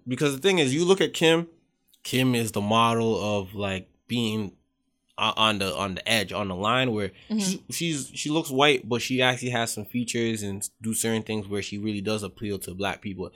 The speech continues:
Speaker 1: And she has been appealing to black people for, let's say, over ten years now.
Speaker 2: Okay. Yeah.
Speaker 1: So, eh, she, yeah,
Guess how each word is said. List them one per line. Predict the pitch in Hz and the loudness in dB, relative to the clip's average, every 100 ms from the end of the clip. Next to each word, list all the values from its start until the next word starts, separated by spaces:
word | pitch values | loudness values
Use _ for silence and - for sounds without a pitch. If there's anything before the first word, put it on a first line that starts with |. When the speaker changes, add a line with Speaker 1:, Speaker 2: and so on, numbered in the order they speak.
| - | 0
Speaker 1:
And | 139 143 | 2 2
she | 180 | 2
has | 147 175 202 | 4 4 4
been | 160 151 | 4 0
appealing | 123 156 147 | 2 2 2
to | 135 120 | -2 0
black | 120 120 | 0 0
people | - 117 117 | -4 -6 -6
for, | 110 107 95 - - - | -4 -4 -4 -8 -20 -8
let's | 123 135 | -2 0
say, | 143 | 2
over | 127 135 | 2 2
ten | 135 139 | 0 0
years | 156 123 | 0 0
now. | 95 - _ _ _ 180 | -4 -8 _ _ _ -16
Speaker 2:
Okay. | 170 151 - - | -14 -14 -18 -14
Yeah. | 180 170 | -8 0
Speaker 1:
So, | 135 127 - | 4 4 0
eh, | - 95 - - _ _ - | -6 -6 -8 -14 _ _ -10
she, | - 135 - _ - | -6 -6 -10 _ -2
yeah, | 160 | -2